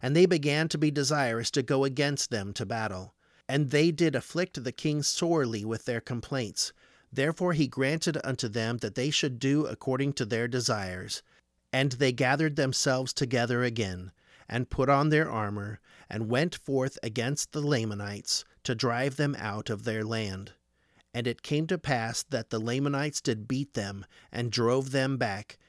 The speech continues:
and slew many of them. And now there was a great mourning and lamentation among the people of Limhi,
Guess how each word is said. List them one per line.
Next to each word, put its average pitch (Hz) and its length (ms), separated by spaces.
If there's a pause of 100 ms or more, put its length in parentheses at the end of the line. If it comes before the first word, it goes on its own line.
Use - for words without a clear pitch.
(140)
and 117 220
slew 123 580
many 110 360
of 95 160
them. 92 320 (680)
And 117 280
now 123 240
there 123 140
was 127 220
a 123 60
great 120 340
mourning 135 600
and 123 160
lamentation 120 880
among 120 280
the 127 80
people 117 400
of 113 100
Limhi, 95 580